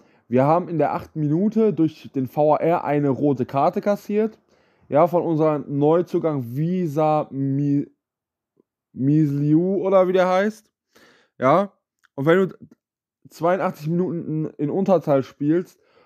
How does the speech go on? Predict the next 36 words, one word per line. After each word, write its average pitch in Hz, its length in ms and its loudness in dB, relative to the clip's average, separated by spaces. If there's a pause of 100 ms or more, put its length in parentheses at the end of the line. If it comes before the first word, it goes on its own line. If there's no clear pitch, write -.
(120)
und 139 160 -2
vor 135 220 2
allen 175 120 2
Dingen 180 160 0
du 165 100 2
eine 151 440 0
Mannschaft 156 500 -2
bist, 143 320 -6
die 147 60 -2
mit 139 160 -2
Dreierkette 156 500 0
spielt, 156 540 -4 (1120)
ergeben 143 340 4
sich 160 140 -4
halt 139 140 0
Räume 156 200 -2
für 156 120 -6
den 160 120 -4
Gegner. 131 320 -4
Wir 131 120 2
haben 160 200 0
eigentlich 175 320 -6
relativ 185 340 -4
gut 190 200 -6
dagegen 185 420 0
gehalten 185 640 0 (520)
bis, 175 760 0 (1900)
ja, 123 460 2
zur 131 180 -8
dreißigsten 143 460 -2
Minute 139 300 0
ungefähr. 107 600 -2 (600)
Wir 135 200 4
haben 147 520 2
ungefähr 180 380 -2
dreißig, 156 380 -4